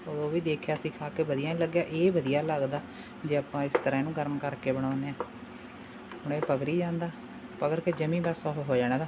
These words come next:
ਜਿਹੜਾ ਮਾੜਾ ਮੋਟਾ ਚਿਹੜੂ ਆ ਉਹ ਥੱਲੇ ਬਹਿ ਜੂਗਾ, ਪਾਣੀ ਵਾਂਗੂ ਘਿਓ ਸਾਰਾ ਨਿੱਤਰ ਜੂ। ਹੁਣ ਆਪਣੇ ਇਹਨੂੰ ਸਿਰਫ ਪੰਜ ਕੁ ਮਿੰਟ ਹੋਏ ਨੇ ਹਜੇ, ਹਜੇ ਵੀਹ ਪੱਚੀ ਮਿੰਟ ਹੋਰ ਲੱਗਣਗੇ ਇਹਨੂੰ। ਇਸੇ ਤਰ੍ਹਾਂ ਹੀ ਪਗਰਨ ਲੱਗ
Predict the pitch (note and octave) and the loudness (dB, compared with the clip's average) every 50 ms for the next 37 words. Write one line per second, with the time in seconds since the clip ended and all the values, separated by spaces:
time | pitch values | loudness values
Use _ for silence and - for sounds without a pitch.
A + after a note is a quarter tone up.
0 | - - - A#2+ D3+ E3 E3+ E3 D3+ D3 D#3 E3 E3+ E3 - E3 D#3+ - E3+ E3 | -4 -6 -2 2 4 4 4 4 2 2 2 2 0 2 2 0 2 4 4 6
1 | F3 F3 E3 D#3 C#3+ C#3+ C#3+ D3 E3 E3 - D#3 B2+ B2+ C3 B2 C3 B2+ C#3 D#3 | 6 6 6 6 4 4 4 4 4 2 2 2 4 6 6 6 6 6 6 6
2 | F3 F3 F3 F3 E3+ - - - - - - - - - - - - - - - | 4 4 4 2 0 -4 -12 -14 -14 -14 -8 -8 -8 -8 -8 -12 -16 -6 -2 0
3 | D3+ D3+ D#3 E3 F3 F3 E3 D#3+ E3 D#3+ - E3+ E3+ D#3+ D#3 - D3+ C#3+ D#3 E3 | 2 2 2 4 4 4 2 2 0 2 4 4 4 4 4 2 2 2 2 2
4 | E3 C#3+ B2+ - - - A#2+ A#2 A#2 C3 D#3+ F3+ - - - - - - - - | 2 2 0 2 2 2 2 2 2 0 0 0 -2 -4 -6 -10 -12 -12 -12 -12
5 | - - - - - - - - - - - - - - - - - - - D#3+ | -14 -14 -14 -14 -14 -14 -14 -14 -14 -14 -14 -14 -14 -14 -14 -14 -12 -8 -4 -2
6 | D3+ D3+ C#3+ - - D#3+ D3 D3+ E3 E3+ - D#3+ D3+ D#3 - - E3 - E3 D#3+ | -2 -2 -2 -2 -2 0 2 2 2 2 2 0 0 2 0 0 0 0 0 0
7 | C#3+ D3+ C#3+ - D#3 D3+ D3 C#3+ - D#3 D3 D3+ C#3+ C3+ C3+ C#3 C#3 C3+ D3 D3 | 0 0 0 2 2 2 2 2 0 0 2 2 2 4 4 4 2 4 2 2
8 | C#3+ F3+ G#3 G#3 - - - - - - - - - - - - - - - - | 4 2 2 2 -2 -6 -10 -14 -16 -16 -16 -14 -14 -14 -14 -16 -14 -14 -14 -14
9 | - - - - - - - D3 C#3+ D3 D3 D3 D3 D3+ D#3 - E3+ - - D#3+ | -14 -14 -14 -14 -8 -4 0 0 2 2 0 0 -2 0 2 2 2 2 2 2
10 | D#3 D3+ D3 - D#3 - C#3+ B2+ B2 A#2 - A#2+ A#2 A2 - C3 C#3 C#3+ C#3 C#3 | 4 2 2 0 0 0 2 2 2 4 2 0 0 2 2 2 2 2 2 2
11 | C3+ C3+ D#3+ D#3 - - - - - - - - - - - - - - - - | 2 0 0 -2 -4 -8 -14 -16 -14 -14 -14 -14 -14 -14 -14 -14 -14 -14 -14 -14
12 | - - - - - - - - - - - - D#3+ C#3 B2+ - C3+ B2 - C3+ | -14 -14 -14 -14 -14 -16 -14 -14 -14 -12 -8 -6 -6 -4 -2 -2 -2 0 0 0
13 | B2+ B2 B2 A#2+ - - - - - - - - - - - - - - - - | -2 -2 -4 -6 -8 -12 -14 -14 -14 -14 -14 -14 -14 -14 -14 -14 -14 -14 -14 -14
14 | - - - - - - - - - - - - - - - - - - - - | -14 -14 -14 -14 -14 -14 -14 -14 -14 -14 -14 -14 -14 -14 -14 -14 -14 -12 -12 -12
15 | - - - - - C3 C3 C#3 C#3+ D3 D3 D3 C#3 | -12 -10 -8 -8 -6 -4 -4 -4 -4 -4 -4 -4 -4